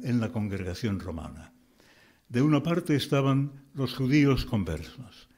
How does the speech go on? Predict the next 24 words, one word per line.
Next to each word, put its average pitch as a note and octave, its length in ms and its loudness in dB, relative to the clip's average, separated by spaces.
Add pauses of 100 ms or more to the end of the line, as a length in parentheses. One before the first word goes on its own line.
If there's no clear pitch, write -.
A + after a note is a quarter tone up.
(360)
que B2 460 0
procedían C#3+ 540 2
de C3 80 4
una C#3 200 2
formación A#2+ 580 -2
algo A#2 400 2
rígida, G#2+ 680 0
estricta C#3+ 800 -4
y B2+ 80 -2
hasta G2+ 240 -6
severa. G2+ 480 -4 (1000)
De F2+ 140 -8
otra G2+ 260 -4
parte C3 400 2
estaban A2+ 960 -4
la F2+ 120 -10
gente A2 460 -2
de B2 120 2
las F#2+ 220 -4
naciones, F#2+ 560 -2
los G#2+ 200 -6
gentiles, B2 720 2 (600)
que C#3 220 2
procedían D3 840 2